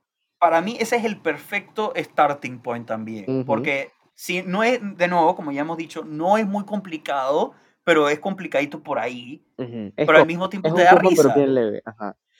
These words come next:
Speaker 2: O sea, que no
Speaker 1: Exacto.
Speaker 2: olvidemos de que Jim Carrey es el estelar, o sea, humor no va a faltar con Jim Carrey.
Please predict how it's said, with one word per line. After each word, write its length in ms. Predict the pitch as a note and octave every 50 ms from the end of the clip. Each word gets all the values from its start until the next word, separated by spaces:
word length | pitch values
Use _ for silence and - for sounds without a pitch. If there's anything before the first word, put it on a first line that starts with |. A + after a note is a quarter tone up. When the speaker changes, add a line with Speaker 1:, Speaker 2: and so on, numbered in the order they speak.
| _ _ _
Speaker 2:
O 40 | -
sea, 60 | A3 G#3
que 60 | F#3+
no 60 | F3
Speaker 1:
Exacto. 220 | D#3 D#3 - E3+ E3+
Speaker 2:
olvidemos 320 | F3 F3 F3 F3+ F#3+ G3
de 80 | F3+ -
que 100 | - C#3+
Jim 240 | C3+ C3 D#3 D#3 C#3+ -
Carrey 220 | D3+ E3+ F3+ F3
es 40 | C#3+ C#3+
el 80 | C3+
estelar, 360 | C3+ B2+ - C3 C#3+ F3+ E3
o 80 | B2+ A2
sea, 200 | - B2 A#2+ - - _ _ _ _ _ _ _ _ _ _ _ _ _ _ _ _ _ _ _ _ _ _ _ _ _ _ _ _ _
humor 400 | - D3+ C#3 C#3 D#3 F#3 G#3 D3+
no 120 | C#3+ C3
va 80 | B2 B2+
a 40 | B2
faltar 420 | - B2 A#2+ A#2+ - E3 D#3+ C#3
con 160 | - A#2+ A2+
Jim 160 | A2 A#2 G#2+ G#2
Carrey. 320 | - A2+ G#2+ G#2 G2+ G2+